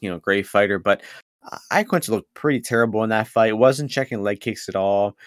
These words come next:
was getting hit with a lot of straight punches down the middle, and just seeing the way that Hooker landed his jab and was able to just land his punches with such high accuracy made me think that Green's probably gonna d-, probably gonna do the same thing.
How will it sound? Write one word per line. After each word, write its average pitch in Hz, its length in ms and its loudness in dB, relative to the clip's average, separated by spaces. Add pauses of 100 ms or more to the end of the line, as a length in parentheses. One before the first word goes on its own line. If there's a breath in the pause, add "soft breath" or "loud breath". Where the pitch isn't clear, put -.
(140 loud breath)
was 110 160 -2
getting 117 160 -4
hit 117 120 -2
with 110 100 -6
a 98 40 -6
lot 113 240 0
of 135 60 -8
straight 123 300 -2
punches 113 280 -6
down 101 200 -2
the 92 100 -6
middle, 104 480 -2 (400 soft breath)
and 107 240 -2
just 110 200 -8
seeing 190 200 -6
the 147 100 -2
way 131 280 2
that 110 240 -4
Hooker 123 320 -2
landed 104 320 -6
his 113 200 -4
jab 101 480 -4
and 101 80 -14
was 98 140 -10
able 104 240 -4
to 92 100 -16
just 95 220 -14
land 101 260 -8
his 95 120 -14
punches 101 420 -10
with 87 140 -12
such - 380 -4
high 98 260 -2
accuracy 92 760 -4 (440 loud breath)
made 170 160 0
me 190 80 -2
think 180 220 -4
that 156 180 -2
Green's 147 320 -4
probably 135 280 -4
gonna 135 280 -12
d-, 131 160 -18 (280)
probably 127 260 -2
gonna 127 100 -4
do 123 160 -2
the 123 60 -2
same 120 260 -6
thing. 117 320 -8